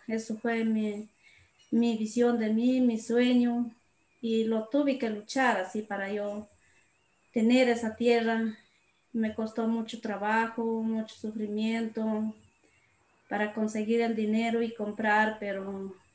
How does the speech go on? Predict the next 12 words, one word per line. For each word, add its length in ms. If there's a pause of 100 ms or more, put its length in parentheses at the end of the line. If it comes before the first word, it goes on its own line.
(160)
estaba 360
ahí 80
muy 220
alegre 420
cuando 520 (160)
yo 260
lo 160
tuve, 240
ese 160
terreno 460
lo 180
compré, 520